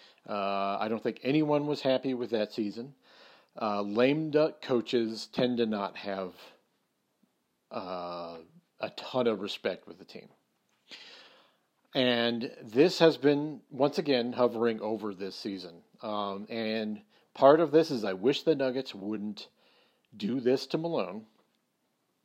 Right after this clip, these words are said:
I wish they would just extend him out, uh, you know, four years instead of two to three years at a time.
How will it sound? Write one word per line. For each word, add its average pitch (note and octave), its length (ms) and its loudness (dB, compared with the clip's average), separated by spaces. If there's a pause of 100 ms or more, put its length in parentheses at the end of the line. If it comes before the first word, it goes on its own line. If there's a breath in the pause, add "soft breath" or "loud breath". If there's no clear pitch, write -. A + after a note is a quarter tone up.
(120)
I - 20 -12
wish A#2+ 160 0
they C3 140 4
would A#2 160 2
just B2 200 0
extend B2 380 0
him C3+ 100 -2
out, C3 220 0
uh, G2+ 160 -6 (180)
you A#2+ 120 -12
know, F#2 180 -10 (840 soft breath)
four C3 340 4
years A2+ 480 -2
instead G2+ 380 -4
of G2 160 -4 (240)
two A2+ 400 0
to G2+ 80 -6
three A2 260 -4
years G2 300 -8
at F#2+ 100 -12
a F#2 60 -18
time. F#2+ 240 -12